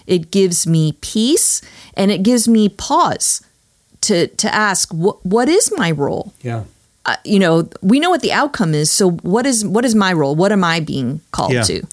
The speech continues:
Speaker 2: that's exactly right. And I think we've gotta come back to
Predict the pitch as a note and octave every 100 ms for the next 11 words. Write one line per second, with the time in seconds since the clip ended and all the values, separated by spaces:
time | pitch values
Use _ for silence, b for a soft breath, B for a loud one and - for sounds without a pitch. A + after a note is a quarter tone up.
0 | B B - A2+ A2+ G2 G#2 G#2 B2 G#2
1 | G2 G2 G2 - A2 - - B B B
2 | B - G#2 - G#2 A2+ - A#2+ G#2 G2
3 | F#2+ - - G2+ F#2+ F#2